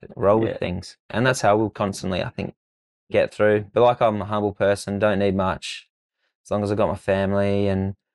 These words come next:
Speaker 1: just the little things that I want in my life around me, and then I'm sweet.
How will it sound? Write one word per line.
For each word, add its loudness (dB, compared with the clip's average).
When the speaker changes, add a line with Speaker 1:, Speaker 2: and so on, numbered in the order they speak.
Speaker 1:
just -6
the 2
little 4
things -2
that 2
I 4
want -2
in -6
my 0
life 0
around -6
me, -2
and -2
then -6
I'm -4
sweet. -2